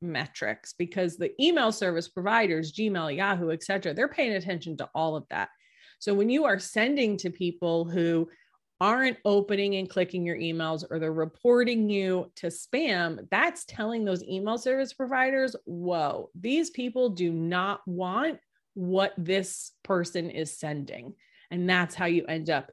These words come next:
in the junk box. So we made sure to be really, really careful on who we were talking to, build up that engagement. And that's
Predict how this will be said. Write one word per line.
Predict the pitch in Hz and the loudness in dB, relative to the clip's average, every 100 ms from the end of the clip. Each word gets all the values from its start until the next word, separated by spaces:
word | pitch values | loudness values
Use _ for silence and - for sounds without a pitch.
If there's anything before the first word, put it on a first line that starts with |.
| - | -4
in | 175 160 151 - | -2 -2 -4 -6
the | 156 | -6
junk | 147 127 156 - | -4 -4 -6 -6
box. | 147 - - | -6 -6 -2
So | 165 | 0
we | 160 185 202 202 202 - _ _ _ _ | 0 0 2 2 0 -6 _ _ _ _
made | 185 190 185 | 0 2 2
sure | - 180 180 | 0 0 2
to | 175 | 0
be | 170 165 | 0 -2
really, | 156 180 190 | 0 2 2
really | 196 208 202 | 2 4 4
careful | 202 190 175 175 170 170 160 - _ - | 4 0 0 0 -4 -2 -4 -8 _ -8
on | 170 | -6
who | 175 170 180 | -2 2 2
we | 190 | 4
were | 196 220 | 4 2
talking | 220 175 175 - 175 190 | 0 -4 -4 -4 -4 -6
to, | 170 165 156 151 151 - | -4 -2 -2 -4 -8 0
build | 175 185 202 220 226 - | 2 6 6 6 2 2
up | 196 196 | 2 4
that | 185 185 | 2 2
engagement. | 220 220 190 180 180 196 202 233 - | 2 2 4 4 2 -2 -2 -2 -2
And | 190 | -2
that's | 190 | -2